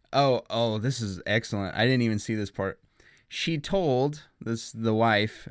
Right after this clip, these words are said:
uh, Dido is her name, which doesn't, so there's, there is definitely a joke to make about a Dido song here, but it's not coming to me yet.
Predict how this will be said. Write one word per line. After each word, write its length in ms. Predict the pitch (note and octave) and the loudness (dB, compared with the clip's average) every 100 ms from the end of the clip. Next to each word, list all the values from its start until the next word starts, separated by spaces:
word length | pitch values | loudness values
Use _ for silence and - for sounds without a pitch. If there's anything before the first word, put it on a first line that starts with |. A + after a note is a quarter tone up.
| - | -2
uh, 360 | G#2 G2+ G2 G#2+ | 0 0 -2 -4
Dido 540 | G#2+ G#2+ C3 A2 F#2 - - | 0 2 2 0 -2 -6 -12
is 220 | G2+ G2+ | -10 -8
her 160 | - G2+ | -4 -2
name, 320 | G2 F2+ F#2 - _ _ _ _ | -2 -2 -6 -12 _ _ _ _
which 200 | - G2+ | -12 -8
doesn't, 360 | - G#2+ G2+ - _ - - _ _ _ _ | -2 -2 -2 -10 _ -20 -20 _ _ _ _
so 280 | B2 A2+ F2+ | -2 -2 0
there's, 320 | A#2 A#2+ A2 - | 0 0 -2 -10
there 340 | G2+ A2 C3 | -6 0 2
is 160 | A#2+ G#2 | 2 2
definitely 640 | A#2 B2+ C#3+ C#3 C3 C3+ | 4 4 4 0 0 0
a 120 | A2+ A#2 | 0 0
joke 320 | A2 G#2+ G#2+ | 2 2 0
to 80 | A2 | 0
make 280 | G#2 G2 - | 0 0 -2
about 440 | F#2 F#2 F2 - _ | -2 0 0 -4 _
a 80 | - | -8
Dido 380 | G2+ - G#1+ G#2 | -4 -2 0 -2
song 380 | G2+ A#2 G#2 G2 | -4 -6 -4 -4
here, 420 | F#2+ G#2+ G2 F#2+ - _ _ _ _ - | -2 0 0 -4 -8 _ _ _ _ -6
but 80 | |
it's 140 | G2+ - | -4 0
not 200 | B2 A#2+ | 0 4
coming 260 | B2+ A2 G#2 | 4 4 2
to 120 | A2 | 0
me 180 | G2+ G2 | 0 0
yet. 200 | F2+ | 0